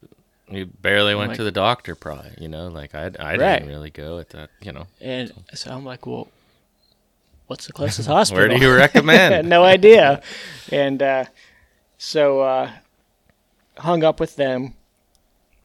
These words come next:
Speaker 2: called the wife, uh, at the time,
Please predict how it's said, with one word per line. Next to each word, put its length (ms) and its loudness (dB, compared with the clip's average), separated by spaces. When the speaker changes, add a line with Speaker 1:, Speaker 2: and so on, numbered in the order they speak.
Speaker 2:
called 220 2
the 100 4
wife, 420 2
uh, 280 -8
at 100 -14
the 80 -10
time, 380 -6